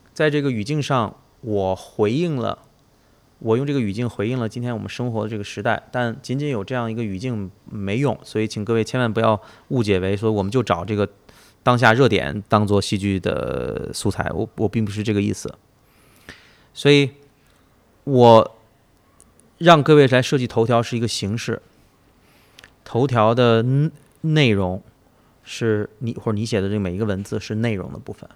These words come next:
我需要考量的是，孩子不能仅仅是在过程戏剧或者参与者，不能仅仅是在过程戏剧的这个过程中去重复形式、回应形式。所以这个也是我在杭州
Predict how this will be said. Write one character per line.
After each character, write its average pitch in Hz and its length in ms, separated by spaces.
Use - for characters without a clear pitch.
我 120 140
需 170 140
要 156 100
考 107 300
量 98 240
的 135 60
是， 117 320
孩 113 340
子 147 100
不 139 160
能 123 160
仅 113 160
仅 117 120
是 110 120
在 107 160
过 117 200
程 110 160
戏 107 160
剧 107 160
或 98 60
者 107 60
参 123 220
与 117 80
者， - 220
不 156 100
能 131 140
仅 117 160
仅 117 100
是 104 120
在 110 120
过 127 200
程 113 120
戏 110 200
剧 107 40
的 107 80
这 107 120
个 104 100
过 113 160
程 98 220
中 104 200
去 113 500
重 110 380
复 110 300
形 104 320
式、 - 220
回 - 220
应 117 160
形 101 240
式。 - 220
所 - 140
以 104 60
这 120 120
个 110 80
也 104 80
是 107 240
我 101 140
在 101 100
杭 101 200
州 110 180